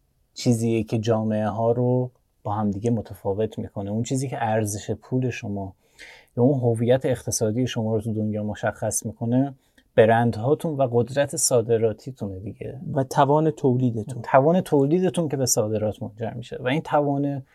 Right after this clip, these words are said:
Speaker 1: تو بلند مدت وقتی توان تولید و صنعتتون رو تضعیف می‌کنید، مطمئناً آسیبش رو بعداً می‌بینید.
Speaker 2: اینجا یه بحث مهم پیش میاد، اینکه حالا اگه یه دولتی خواست، چون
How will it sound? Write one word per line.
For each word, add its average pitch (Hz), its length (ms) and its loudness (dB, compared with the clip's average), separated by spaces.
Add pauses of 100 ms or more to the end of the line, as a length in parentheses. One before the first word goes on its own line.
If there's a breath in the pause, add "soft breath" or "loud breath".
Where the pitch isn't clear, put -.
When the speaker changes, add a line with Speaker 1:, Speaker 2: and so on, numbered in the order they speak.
(120)
Speaker 1:
تو - 80 -2
بلند 120 300 6
مدت 123 540 4
وقتی - 200 -6
توان 123 360 2
تولید 127 480 -2
و 120 40 -2
صنعتتون 120 720 -6
رو 113 120 -6
تضعیف 107 500 -6
می‌کنید، 123 380 -2
مطمئناً 120 600 -2 (520 soft breath)
آسیبش 101 460 -2
رو 110 120 -10
بعداً - 280 -10
می‌بینید. - 480 -18 (1700 loud breath)
Speaker 2:
اینجا 190 240 4
یه 202 160 0
بحث 165 380 2
مهم 139 380 -2
پیش 165 260 -10
میاد، 151 200 -2
اینکه 147 220 -2
حالا 135 320 2
اگه 131 200 0
یه 131 180 0
دولتی 123 640 -2
خواست، - 720 0 (1500)
چون 151 140 0